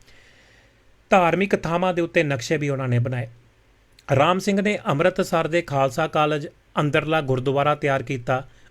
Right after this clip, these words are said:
ਉੱਥੇ ਹੀ ਗੁਰਦੁਆਰਾ ਸ਼੍ਰੀ ਸਾਰਾਗੜ੍ਹੀ ਅੰਮ੍ਰਿਤਸਰ ਤਿਆਰ ਕੀਤਾ ਗਿਆ। ਇਹ ਬੰਗਾਲ ਇਨਫੈਂਟਰੀ ਦੀ ਛੱਤੀਵੀਂ ਸਿੱਖ ਰੈਜੀਮੈਂਟ ਦੀ ਅਠਾਰਾਂ ਸੌ ਅਠਾਨਵੇਂ ਦੇ ਵਿੱਚ ਸਾਰਾਗੜ੍ਹੀ ਵਿਖੇ ਹੋਈ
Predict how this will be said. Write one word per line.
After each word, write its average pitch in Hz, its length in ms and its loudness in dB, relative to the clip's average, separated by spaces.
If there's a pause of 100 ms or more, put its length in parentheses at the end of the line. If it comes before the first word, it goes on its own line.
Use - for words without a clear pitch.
ਉੱਥੇ 190 240 4
ਹੀ 208 100 2
ਗੁਰਦੁਆਰਾ 160 520 2
ਸ਼੍ਰੀ 160 300 -2
ਸਾਰਾਗੜ੍ਹੀ 147 680 -2 (320)
ਅੰਮ੍ਰਿਤਸਰ 165 440 2
ਤਿਆਰ 139 320 0
ਕੀਤਾ 135 360 -2
ਗਿਆ। 127 300 -2 (380)
ਇਹ 190 120 4
ਬੰਗਾਲ 151 580 2 (260)
ਇਨਫੈਂਟਰੀ 156 600 0
ਦੀ 160 140 0
ਛੱਤੀਵੀਂ 180 560 -4
ਸਿੱਖ - 280 -4
ਰੈਜੀਮੈਂਟ 139 440 -2
ਦੀ 135 280 -6 (400)
ਅਠਾਰਾਂ 151 420 0
ਸੌ 165 180 0
ਅਠਾਨਵੇਂ 143 500 -4
ਦੇ 147 120 -2
ਵਿੱਚ 147 200 -2
ਸਾਰਾਗੜ੍ਹੀ 143 640 0
ਵਿਖੇ 139 280 -4
ਹੋਈ 135 320 -4